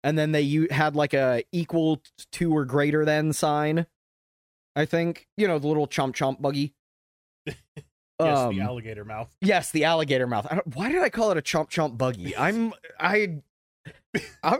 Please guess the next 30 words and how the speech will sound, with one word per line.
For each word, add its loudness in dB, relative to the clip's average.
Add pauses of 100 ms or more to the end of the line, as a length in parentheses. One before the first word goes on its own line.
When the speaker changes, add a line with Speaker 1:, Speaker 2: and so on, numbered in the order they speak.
Speaker 1:
I'm 2
fucking 0
writing 4
Speaker 2:
Because 2
Speaker 1:
that 2
one 0
down. 0 (320)
<laughs> 0
Speaker 2:
be-, 2 (220)
<laughs> -10
because -4
even -8
in, -4
uh, -2 (100)
the -4
American -6
Public -10
Health -8
School, -18
or -6
Health, -4 (560)
uh, -8 (340)
fuck, 0 (340)
the, 0
Speaker 1:
<laughs> -6
Speaker 2:
the 2
public -2
school -4 (240)
system, -4 (680)
uh, 4